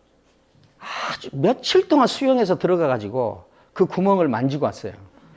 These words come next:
그, 이 바다의 구멍에서 그 구멍을 <laughs> 미려라고 그래요.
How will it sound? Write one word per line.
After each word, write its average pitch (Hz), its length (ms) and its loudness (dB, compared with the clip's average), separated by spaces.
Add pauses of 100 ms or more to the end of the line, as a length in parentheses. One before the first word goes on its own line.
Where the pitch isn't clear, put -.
(1200)
그, 180 100 -4
이 180 100 -2
바다의 214 380 0
구멍에서 180 340 -2
그 240 160 2
구멍을 220 480 2
<laughs> - 720 -10
미려라고 180 840 2
그래요. 92 220 -10